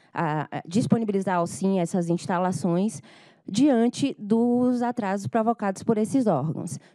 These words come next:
Contudo, esse, o presente pleito versa apenas acerca das instalações de transmissão cujo licenciamento estava a cargo do ibama, uma vez que as P V As aplicadas, a nosso ver, em forma equivocada e de prematura pelo O N S,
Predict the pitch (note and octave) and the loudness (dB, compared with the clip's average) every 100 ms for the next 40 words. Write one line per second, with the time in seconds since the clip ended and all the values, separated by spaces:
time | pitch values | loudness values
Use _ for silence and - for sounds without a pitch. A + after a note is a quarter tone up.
0 | _ D3 E3+ G#3+ A3 B3 A#3 A3+ - - | _ -4 0 2 2 2 0 0 -2 -4
1 | - F#3 F#3 - - F#3 A3 C4 - E3+ | -2 -2 0 0 0 0 0 0 0 0
2 | F3 G#3+ B3+ B3 _ C4+ D#4 D#4+ D4 C4 | 0 0 -2 -4 _ 2 4 2 0 0
3 | B3+ B3 A#3 A3 A3 - G3+ F#3+ F3 F#3 | -2 -2 -2 0 -2 -2 -2 -2 -2 -2
4 | F3+ F#3 G#3 F#3+ G3+ A#3 A#3 C4+ B3+ B3 | -2 -2 -2 -2 -2 -2 0 0 0 -2
5 | B3+ B3+ A3 A3+ - A#3 A#3+ A#3+ A#3+ A3+ | -2 -2 -2 -4 -4 -2 -2 -2 -4 0
6 | C4 G#3 G#3 F#3 D#3+ - - - G#3 G3+ | -2 0 0 0 -2 -6 -10 -2 0 0
7 | G#3+ C4 - A#3 G3 F#3 - F#3+ E3+ F3+ | 0 0 -2 -2 0 -2 -2 -4 -4 -2
8 | G#3 B3 C4 A#3 G#3+ F#3+ D#3+ E3+ F3 - | 0 -2 -2 -4 -4 -2 -2 -2 -4 -4
9 | - - - E3 F3 E3+ - F3 E3+ D#3+ | -20 -20 -8 -2 0 -2 -4 -4 -2 -2
10 | - - F3 - F3+ F3+ F3 E3+ G#2 - | -6 -20 -12 -4 0 2 0 -2 -6 -14
11 | - - E3 F3+ F#3 A3+ A#3 G3 F3+ D#3 | -6 -4 -2 -2 -4 -4 -4 -4 -4 -6
12 | C#3+ D#3 D#3+ - E3+ E3 D#3+ - D#3 D3 | -4 -4 -6 -4 -2 -2 -2 -2 -2 0
13 | - G3 G3 E3 E3 G3 G#3+ F3 - | -2 -2 -2 -2 0 0 0 0 0